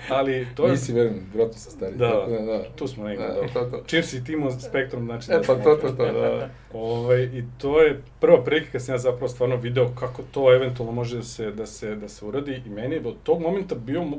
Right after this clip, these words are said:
Speaker 1: bio cilj samo da naučim tri D studio, to jest tom, tom trenutku tri D studio, kasnije tri D Studio Max. Probao sam nekih nekoliko godina kasnije, ono, kupim na sajmu knjiga, ono, Bibliju i onda kao nešto probam da učim.
Speaker 2: Nema
Speaker 1: Naravno,
Speaker 2: šanse.
Speaker 1: nije, nije ništa to urodilo plodom.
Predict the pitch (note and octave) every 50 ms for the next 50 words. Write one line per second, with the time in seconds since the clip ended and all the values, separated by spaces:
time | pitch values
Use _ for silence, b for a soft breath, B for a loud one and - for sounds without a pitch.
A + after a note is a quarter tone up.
0 | - - - D3 E3+ - - - F#3 F#3 F3 - - E3 G3 F#3 F3+ F3 E3+ F3
1 | E3+ - - C#3+ C3+ D#3 D3 C#3+ C#3 B2+ B2+ - C3 B2 A#2+ A2 G#2 G2+ - -
2 | A#2 G#2+ G#2 - - - - - - - - - - G#2+ G#2 G2+ - - A#2 A2
3 | G#2 A2 A2 G#2+ G#2+ - A#2 - A#2 A2 G#2 - - A#2+ A2+ A#2 G#2+ - - G#2
4 | G2+ - - A2 G2+ - A2 G#2+ G2+ - - A2 A2+ A2+ A2+ A#2+ C3 B2 - -
5 | - B B B B B B B B B B B B B B B - - - -
6 | - B2 C3 C3 C#3+ D#3+ C#3+ B2 - B2 A#2+ B2 B2 B2 - - A#2 B2+ B2+ B2
7 | C3+ B2 A#2 A2+ B2+ B2+ B2 B2 B2 - A#2 A2 - - - B2 A2+ A2+ A2 A2
8 | - - - - - A2 G#2+ G2+ - - A2+ G#2+ G#2 G#2 - - A2+ A2+ G#2 G#2
9 | G2 G2+ G#2 G2+ F#2+ A2+ A2 A2 B2+ C#3 C3+ B2+ A#2+ A#2 A2+ A2+ A2 A#2 - -
10 | A#2+ A2 A2 A2+ A2+ - A#2 G#2+ - A#2 A#2 A#2 A#2 G#2+ G#2 G#2+ A#2+ B2 - -
11 | C3+ B2+ A#2 - - - A2+ A2 A2 A2 A2+ A#2 G#2+ G#2+ G#2+ G#2+ A2 G#2+ A#2 A#2
12 | A2+ G#2+ G#2 G#2 G2+ G#2+ A2 A2 G#2 G#2 G#2 G#2 - G#2 - - A2 G2+ G2 G2+
13 | G#2 G2+ A2 A2+ G#2+ G2+ - A2 A2 B2 B2+ C#3 C3